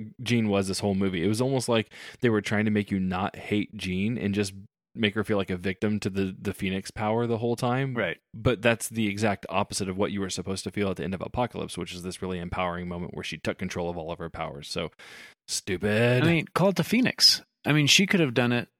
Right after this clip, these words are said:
Speaker 2: <sighs> I'm just, no.
Speaker 1: <laughs> You are without words.
Speaker 2: I'm, no.
Speaker 1: All right, so my thing I would change was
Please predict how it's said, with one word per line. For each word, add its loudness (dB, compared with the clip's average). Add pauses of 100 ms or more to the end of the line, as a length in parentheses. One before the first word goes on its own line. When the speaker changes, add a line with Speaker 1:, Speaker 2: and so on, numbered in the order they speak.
(140)
Speaker 2:
<sighs> -20 (420)
I'm -2
just, -10 (340)
no. -16 (460)
Speaker 1:
<laughs> 0
You 2
are 6
without 2
words. -6 (180)
Speaker 2:
I'm, -14
no. -16 (880)
Speaker 1:
All 4
right, 4
so 6
my 4
thing 0
I 4
would 4
change 2
was -2